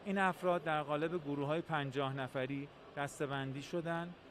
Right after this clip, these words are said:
کلاس‌های آموزشی هلال احمر براشون گذاشته شد.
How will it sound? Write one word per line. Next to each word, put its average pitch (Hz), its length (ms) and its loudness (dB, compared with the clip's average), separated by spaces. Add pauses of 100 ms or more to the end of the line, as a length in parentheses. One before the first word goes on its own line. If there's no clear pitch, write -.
(1120)
کلاس‌های 165 500 2
آموزشی 156 400 -2
هلال 143 320 2
احمر 135 320 0
براشون 156 420 0
گذاشته 156 420 0
شد. 160 280 -2